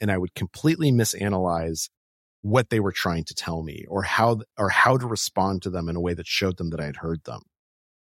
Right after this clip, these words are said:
And then I had this experience at home that happened frequently, which I think is pretty common,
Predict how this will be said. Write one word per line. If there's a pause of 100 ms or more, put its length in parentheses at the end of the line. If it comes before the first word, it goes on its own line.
(260)
And
then
I
had
this
experience
at
home (800)
that
happened
frequently,
which
I
think
is
pretty
common,